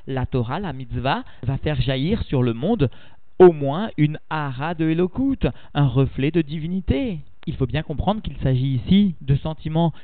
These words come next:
qui ne sont que dans le cerveau ou le cœur, la profondeur du cœur, mais quand même, tout de même, leur tsiour, leur dessin permet d'accomplir la Torah, les mitzvot.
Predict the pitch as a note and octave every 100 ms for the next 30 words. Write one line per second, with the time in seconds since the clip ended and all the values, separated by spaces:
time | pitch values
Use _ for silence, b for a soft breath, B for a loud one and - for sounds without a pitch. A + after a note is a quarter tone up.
0 | B D#3+ D#3+ D3 D#3+ - - G#3 F3+ D#3+
1 | C3+ C#3+ C#3 - C#3 C3+ E3+ D#3+ C#3 C3
2 | B2+ D#3+ G#3 F3 A#2 B2 C#3 C#3 C3 -
3 | G3+ C#4 G#3+ C3 A#2 - - C3 C#3 -
4 | - C#3 B2 B2 E3+ B3+ F#3 - D3 D#3+
5 | A#3 E3 D3 C#3+ - - C3+ G3+ C#4+ A#3+
6 | C#3+ C3+ B2 A2+ C#3+ - F#3 C4 C4+ B
7 | B - C3+ D3+ D#3 C#3+ C#3 D#3 C#3+ D#3
8 | D#3 F3 F3 F#3 B3+ D#4 - C#3